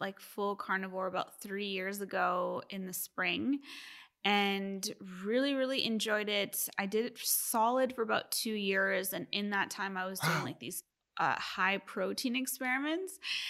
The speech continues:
Speaker 1: It was crazy. I mean, you just get into, like, a rhythm and a flow after a while, and I have never thought about food less. Um, I had the most, like, food peace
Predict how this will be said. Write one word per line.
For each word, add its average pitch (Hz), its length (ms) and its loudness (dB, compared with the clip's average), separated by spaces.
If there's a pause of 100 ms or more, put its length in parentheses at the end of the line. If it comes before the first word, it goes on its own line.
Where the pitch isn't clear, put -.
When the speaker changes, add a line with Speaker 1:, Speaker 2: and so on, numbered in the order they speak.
(400)
Speaker 1:
It 294 220 12
was 302 100 6
crazy. 247 420 10
I - 100 8
mean, 254 140 4
you 269 240 6
just 285 340 2
get 240 160 10
into, 254 240 4
like, 233 200 2
a 202 80 8
rhythm 202 380 2
and 214 100 -2
a 202 60 -2
flow 196 280 2
after 220 320 6
a 220 80 -2
while, 214 320 6
and 196 340 -2 (300)
I 220 120 10
have 220 180 0
never 226 340 4
thought 233 240 2
about 220 300 4
food 208 320 0
less. 190 680 4 (600)
Um, 190 500 6
I - 60 2
had 214 120 2
the 214 80 -2
most, 208 360 0
like, 208 160 -2
food 254 420 0
peace - 720 2